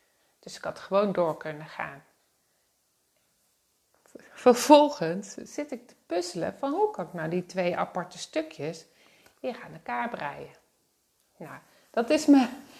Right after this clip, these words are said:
helaas niet gelukt. Maar ja, zodoende leert men. En aangezien dit, eh, pas de tweede podcast is, vind ik dat ik nog wel fouten mag maken.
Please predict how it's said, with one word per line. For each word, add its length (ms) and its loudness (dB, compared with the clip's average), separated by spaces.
helaas 500 2
niet 200 -4
gelukt. 480 0
Maar 160 2
ja, 300 2
zodoende 720 4
leert 380 0
men. 300 -4
En 80 -4
aangezien 540 0
dit, 280 0
eh, 160 2
pas 280 2
de 200 -6
tweede 380 -2
podcast 580 -2
is, 220 -4
vind 240 -14
ik 140 -14
dat 140 -12
ik 140 -10
nog 160 -14
wel 140 -8
fouten 500 -8
mag 220 -12
maken. 520 -18